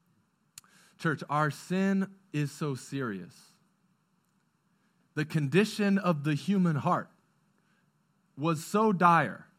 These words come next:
that not only did we shoot the messenger, we crucified him. The Word of God, God himself put on flesh and came, and he diagnosed the sin that was in our hearts.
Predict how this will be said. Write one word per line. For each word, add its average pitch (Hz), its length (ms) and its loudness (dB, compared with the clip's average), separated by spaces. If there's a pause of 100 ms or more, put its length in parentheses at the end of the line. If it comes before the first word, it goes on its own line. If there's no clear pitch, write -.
(840)
that 165 200 0
not 208 340 6
only 208 380 4
did 160 260 2
we 170 180 2
shoot 180 380 -6
the 156 100 -2
messenger, 120 680 -4 (260)
we 151 200 0
crucified 120 720 -2
him. - 200 -16 (2500)
The 165 100 2
Word 233 400 8
of 175 160 2
God, 165 460 8
God 254 420 8
himself 196 840 6
put 285 340 4
on 226 320 8
flesh 214 680 4 (240)
and 214 260 4
came, 233 560 4 (140)
and 226 180 6
he 254 140 6
diagnosed 254 840 8
the 269 100 4
sin 302 380 4
that 220 160 8
was 233 160 6
in 254 100 6
our 220 160 8
hearts. 233 540 4